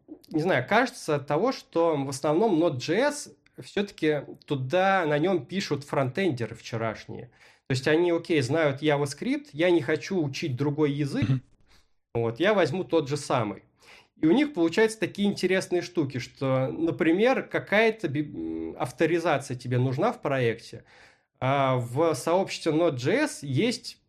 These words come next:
Speaker 1: тоже компания, которая там за ним предоставляет тебе плагин, и у тебя авторизация такая cloud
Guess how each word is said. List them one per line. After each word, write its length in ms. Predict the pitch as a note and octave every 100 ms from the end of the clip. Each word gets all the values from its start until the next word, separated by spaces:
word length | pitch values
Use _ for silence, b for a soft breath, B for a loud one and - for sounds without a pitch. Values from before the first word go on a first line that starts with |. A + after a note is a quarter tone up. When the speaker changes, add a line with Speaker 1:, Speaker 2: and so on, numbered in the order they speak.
| _ -
Speaker 1:
тоже 280 | G3 F#3
компания, 640 | F#3 F3 E3+ G3+ E3+ B2 A2
которая 600 | C3 B2 F#3 F3 D#3 C#3
там 380 | C3 A2+ A2+ A#2+
за 180 | A#2+ C#3
ним 260 | D3+ D#3+ -
предоставляет 760 | - D3+ D#3+ - F#3 F#3+ D#3
тебе 300 | - C#3 D3
плагин, 600 | B2+ - G#3+ C#4+ B3 A3 - b b -
и 60 |
у 40 | D3+
тебя 340 | C#3 D3 G#3
авторизация 720 | F#3+ - D3+ D3+ F3+ A3+ - D3
такая 360 | C3 D3 C3
cloud 440 | - D3+ C#3+ A2